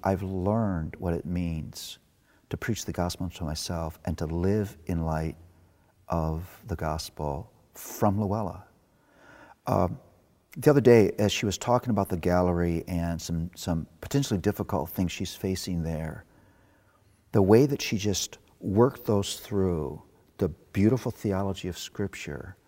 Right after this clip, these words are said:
and I was asking, "Well, how are you dealing with those things?" was just a model of living what, at the confessional level, you say you believe. And, and I'm,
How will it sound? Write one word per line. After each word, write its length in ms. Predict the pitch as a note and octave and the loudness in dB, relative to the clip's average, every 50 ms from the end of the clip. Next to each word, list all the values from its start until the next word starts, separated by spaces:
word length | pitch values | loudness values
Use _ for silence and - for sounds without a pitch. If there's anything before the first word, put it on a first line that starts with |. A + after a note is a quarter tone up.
| _ - - - | _ -20 -16 -6
and 140 | - F#2+ - | 0 0 2
I 60 | G#2 | 2
was 160 | G#2+ G#2 - | 2 0 0
asking, 280 | G#2 G2 F#2 - G2 F#2 | 0 -2 -2 -4 -6 -4
"Well, 120 | F2 E2 | -4 -4
how 240 | - - A2+ A#2 A#2 | -4 -4 -2 -2 -2
are 20 | |
you 140 | G#2+ G2 G2 | 0 -2 -4
dealing 340 | E2 E2 G2 A2 A2+ A2 G#2 | -2 -2 -2 -2 0 -2 -2
with 140 | F#2+ F2 - | -2 -4 -4
those 300 | - F2 E2+ - - - | -6 -6 -6 -8 -10 -10
things?" 420 | - E2+ E2 E2+ F2 F2 - - - - - - | -8 -6 -6 -4 -6 -6 -8 -10 -14 -20 -8 0
was 120 | - A#2+ | 2 2
just 200 | - A2+ G#2 - | 2 2 0 0
a 40 | G#2 | 0
model 800 | F#2 F2 E2+ D#2+ D#2+ F2+ G#2+ B2 D#3+ C#3+ F#2 - - - G#2+ - _ _ _ _ _ _ - _ _ _ | 0 2 2 2 2 0 0 -2 -4 -6 -6 -10 -12 -14 -20 -20 _ _ _ _ _ _ -20 _ _ _
of 580 | - F#2+ F#2+ F#2 F2 F2+ F2 F2 F2+ F2+ - - _ _ _ _ _ _ _ _ _ _ _ _ _ _ _ _ | -2 -2 0 0 -2 -2 -4 -8 -10 -14 -18 -20 _ _ _ _ _ _ _ _ _ _ _ _ _ _ _ _
living 540 | - F#2+ G#2 A2 A2 A#2+ G#2+ G#2 G2+ G2+ - - - | 2 2 2 4 4 2 -2 0 -2 -4 -6 -8 -4
what, 340 | - F#2+ F#2 F#2 F#2+ - - _ _ _ _ _ _ _ _ - | -2 -2 0 0 -2 -6 -12 _ _ _ _ _ _ _ _ -6
at 100 | - - | -2 -2
the 80 | - | -2
confessional 520 | - - F#2 E2+ - G2+ G2+ - - A#2+ F#2+ | -2 0 -2 0 0 -2 -4 -4 -6 -4 -4
level, 420 | F2 E2+ F2 F#2 G2 F2+ F2+ - _ _ _ | -4 -4 -4 -4 -6 -8 -8 -12 _ _ _
you 80 | - F2+ | -10 -8
say 460 | - - - F#2 F2 E2+ F2 F2+ - - - - | -8 -6 -6 -4 -4 -4 -6 -8 -10 -14 -20 -8
you 120 | - F#2 F2+ | -2 -2 -2
believe. 460 | - A2 A2 C3+ D#3+ C3+ F2+ F2 - - - - | -2 -2 -2 -2 -2 -2 -4 -6 -8 -12 -4 0
And, 260 | G#2+ A2 G#2+ G#2 G2 - - - - - - - - - - - - - _ _ - _ _ _ - - _ _ | 2 2 2 2 0 -4 -12 -20 -20 -20 -20 -20 -20 -20 -20 -20 -20 -20 _ _ -20 _ _ _ -20 -20 _ _
and 120 | - B2+ B2 | 4 6 8
I'm, 160 | B2 B2 B2 | 8 6 4